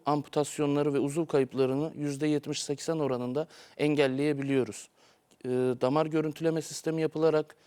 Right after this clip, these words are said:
eğer ki ayak damarlarında bir tıkanıklık varsa girişimsel radyoloji tıkalı damarı stent ya da balon yoluyla açabiliyor. Ve minör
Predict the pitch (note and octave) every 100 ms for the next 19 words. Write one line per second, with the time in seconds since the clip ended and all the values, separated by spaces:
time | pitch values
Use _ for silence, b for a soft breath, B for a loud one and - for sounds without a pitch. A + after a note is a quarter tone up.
0 | b - C#3 D3+ C3+ D3+ D3 D3+ D3+ D3
1 | D3+ D#3 D3+ - D3 D3 C#3 D#3+ D3+ D#3+
2 | C#3 - C3+ b b b C#3 C3+ D3 C3+
3 | D3+ C#3+ C#3 C3+ C3 A#2+ B2+ - - C#3
4 | C#3+ C#3+ C3+ B2+ - C#3+ C3 C#3 B2+ C3
5 | D3 C#3 B2+ B2 C3+ C#3+ B B B B2+
6 | - C3+ C3+ B2 G#2+ _ b b b B2+
7 | D3 D3 D3 D#3 D#3+ - -